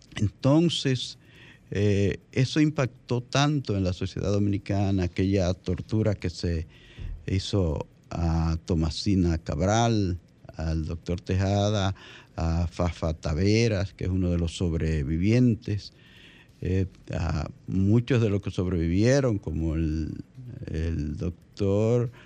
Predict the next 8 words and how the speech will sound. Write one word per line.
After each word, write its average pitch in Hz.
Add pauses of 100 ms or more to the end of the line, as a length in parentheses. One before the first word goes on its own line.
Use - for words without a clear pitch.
(240)
famoso 92
que -
fue 92
médico 85
oftalmólogo, 95
Luis 85
Álvarez 80
Pereira, 92